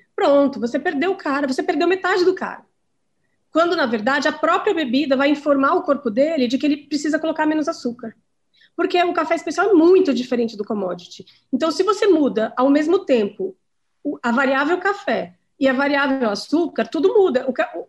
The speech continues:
e o cara, ele não conhece café especial, então ele vai culpar a falta de açúcar, entende? Você tem que deixar a variável açúcar estável pro cara tomar os dois cafés com a mesma quantidade de açúcar e dizer, "Nossa, realmente, acho que eu coloquei demais aqui nessa xícara", entende?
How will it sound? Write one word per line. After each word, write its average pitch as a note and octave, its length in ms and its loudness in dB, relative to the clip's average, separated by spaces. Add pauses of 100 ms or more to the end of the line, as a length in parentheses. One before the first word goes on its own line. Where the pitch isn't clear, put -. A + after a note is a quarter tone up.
e D4+ 140 4
o F#4+ 80 0
cara, C#4 560 -2 (220)
ele C#4 180 2
não F4+ 160 0
conhece G4 400 0
café C4+ 160 -4
especial, A3+ 380 -4
então B3+ 120 2
ele D#4 120 2
vai D#4 200 0
culpar D#4 280 -2
a D4 60 -2
falta D4+ 220 -4
de D4 60 -2
açúcar, D#4 460 -4
entende? G#3+ 340 -2
Você - 100 -6
tem B3+ 140 -4
que C4+ 60 -4
deixar C4+ 260 0
a C#4 40 0
variável C#4 380 0
açúcar B3+ 300 -2
estável D4+ 580 -2 (460)
pro E4+ 140 -4
cara B3+ 280 0
tomar D4 280 2
os E4 80 -2
dois D#4+ 120 0
cafés C4 320 -2
com - 60 -2
a C4 60 2
mesma D#4+ 160 0
quantidade D#4 260 0
de C#4 60 0
açúcar D4+ 240 -2
e - 20 -2
dizer, D4+ 120 0
"Nossa, D#4 440 0
realmente, D4 560 -2
acho A#3 100 -8
que - 60 -6
eu B3 60 2
coloquei C#4 240 0
demais C#4 320 0
aqui B3 180 -2
nessa G#3+ 160 -8
xícara", - 380 -10
entende? F#3+ 420 -2